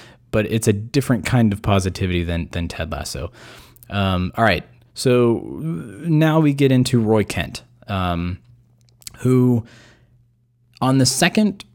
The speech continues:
watch through, Roy Kent is the, the, the aging veteran who is still the captain of the team,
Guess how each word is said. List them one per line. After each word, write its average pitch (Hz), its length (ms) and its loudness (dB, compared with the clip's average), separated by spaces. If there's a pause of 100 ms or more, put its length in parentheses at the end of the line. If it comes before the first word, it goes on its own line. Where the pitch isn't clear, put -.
watch 123 640 0
through, 90 280 0
Roy 127 260 0
Kent 135 320 2
is 110 260 0
the, 101 360 2
the, 95 460 -2 (180)
the 101 300 -4
aging 127 420 4
veteran 95 520 2
who - 140 -4
is 90 100 -2
still 160 200 0
the 160 80 2
captain 123 380 2
of 104 140 0
the 101 80 -2
team, 95 520 0